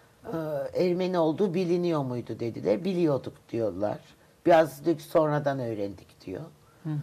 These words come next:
Speaker 1: Ya önce insandı ya, önce insandı o. Ermenisi, Kürdü, Türkü olsa ne olacak? Bir sürü dostum var benim Ermeni, ay, Müslüman, Alevi. İnsan diye bakıyorum. Ben onun dinini sormuyorum ki.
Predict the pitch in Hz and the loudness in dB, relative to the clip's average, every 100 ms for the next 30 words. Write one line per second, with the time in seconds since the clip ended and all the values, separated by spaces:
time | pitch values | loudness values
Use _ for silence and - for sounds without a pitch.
0 | 147 143 156 - _ - 170 220 247 254 | -6 -8 -10 -18 _ -4 2 4 4 2
1 | 233 208 - 262 269 196 170 196 208 175 | 0 -2 -4 -4 -2 -2 -2 -2 -8 -8
2 | 190 196 196 185 - 262 226 147 135 127 | -6 -4 -4 -6 -8 -6 -4 -2 -2 -4
3 | 135 - 208 220 208 190 185 - 151 - | -8 -4 -2 -2 -2 -4 -6 -10 -12 -6
4 | 214 180 170 190 175 165 160 170 - 190 | -6 -4 -6 -6 -8 -6 -6 -4 -4 -4
5 | 80 - - - 85 - - - _ 165 | -4 -6 -8 -10 -16 -18 -20 -20 _ -6
6 | 190 - 208 185 190 165 - 208 220 226 | -6 -4 -6 -2 -2 -4 -8 -10 -8 -8
7 | 175 156 147 139 135 131 127 131 127 _ | -6 -4 -4 -6 -8 -8 -10 -14 -18 _
8 | _ - 135 123 110 147 - - 131 113 | _ -10 -6 -6 -6 -8 -10 -8 -8 -8
9 | 98 - _ _ _ - 147 143 135 120 | -10 -18 _ _ _ -4 -2 0 -2 -4
10 | 113 - _ _ _ _ - 180 202 - | -6 -10 _ _ _ _ -8 -6 -6 -8
11 | 233 202 165 143 143 - 147 143 160 165 | -8 -4 -2 -2 -8 -6 -6 -6 -6 -6
12 | 160 165 175 175 175 190 185 180 175 185 | -6 -6 -6 -6 -10 -10 -10 -10 -10 -12
13 | 175 | -16